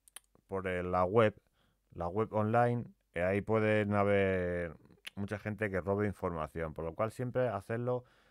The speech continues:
con programas que sean desde vuestro ordenador. Y qué mejor programa que este, porque el programa este que estamos utilizando, ¿vale? Este es el programa de Google, de, de Google, perdón, sí, de, mm, de Microsoft.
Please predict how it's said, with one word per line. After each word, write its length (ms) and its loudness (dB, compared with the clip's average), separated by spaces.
con 180 -6
programas 560 2
que 140 -6
sean 340 -2
desde 180 -2
vuestro 300 -4
ordenador. 460 -4
Y 60 -20
qué 100 -8
mejor 340 -4
programa 500 -2
que 80 -6
este, 220 -8
porque 240 -10
el 100 -6
programa 400 -2
este 140 -10
que 60 -6
estamos 240 -6
utilizando, 580 -8
¿vale? 300 -6
Este 260 -8
es 160 -10
el 120 -8
programa 400 -2
de 140 0
Google, 400 -2
de, 400 0
de 140 -2
Google, 280 0
perdón, 280 -6
sí, 160 -6
de, 460 -2
mm, 360 -10
de 100 -2
Microsoft. 600 0